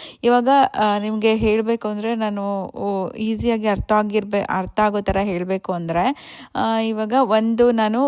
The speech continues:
ಒಂದು ಫಿಫ್ಟೀನ್ ಮಿನಿಟ್ಸ್ ವಿಡಿಯೋ ಹಾಕಿದ್ದೀನಿ ಅಂತ ಅನ್ಕೊಳ್ಳಿ. So, ಆ, ಒಂದು ಪರ್ಸನ್ ಇವಾಗ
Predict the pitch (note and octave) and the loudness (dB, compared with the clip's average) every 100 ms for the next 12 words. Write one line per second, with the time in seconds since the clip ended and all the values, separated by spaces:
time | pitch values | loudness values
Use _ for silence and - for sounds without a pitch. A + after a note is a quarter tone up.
0 | - A3 G#3+ A3 A#3 - C4+ A#3 A3 G#3+ | 2 0 2 0 -2 -2 0 0 0 -2
1 | A3 - F#3+ G3 G#3 G#3 F#3 F#3 F#3+ F#3 | -4 -6 -6 -2 -2 0 0 -2 -6 -4
2 | F#3 F#3+ G3+ G3+ F3+ F#3 F#3 F3 _ _ | -4 -4 0 -2 -2 -2 -2 -2 _ _
3 | _ _ _ _ _ _ - - - - | _ _ _ _ _ _ -20 -20 -10 0
4 | G3 G3+ - - - - G#3 A3+ A3+ G#3 | 2 2 -4 -12 -16 -4 2 4 4 2
5 | A3 A3+ C4 D#4 D#4+ D#4 - _ - A3 | 2 2 2 0 0 0 -2 _ 2 4
6 | A#3 B3 - D4+ D#4 C4 A3+ G3+ | 4 2 0 0 0 0 0 0